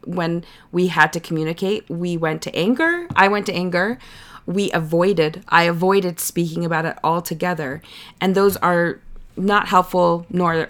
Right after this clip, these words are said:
are they healthy ways to communicate. And so,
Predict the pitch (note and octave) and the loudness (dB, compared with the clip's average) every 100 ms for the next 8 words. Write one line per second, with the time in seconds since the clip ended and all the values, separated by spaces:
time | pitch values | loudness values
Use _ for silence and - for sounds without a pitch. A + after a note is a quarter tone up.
0 | - D#3+ D3+ D3 - - F#3+ - C#3+ - | -2 -2 -2 -6 -8 0 0 0 -8 -10
1 | - D#3+ D3 - D3+ - D3 B2 G2 - | -6 -4 -2 -4 -8 -4 -4 -4 -6 -8
2 | - - - - - - F3+ F3 F#3+ E3+ | -10 -14 -18 -18 -14 -2 -2 0 2 4
3 | E3 D#3+ - | 6 6 2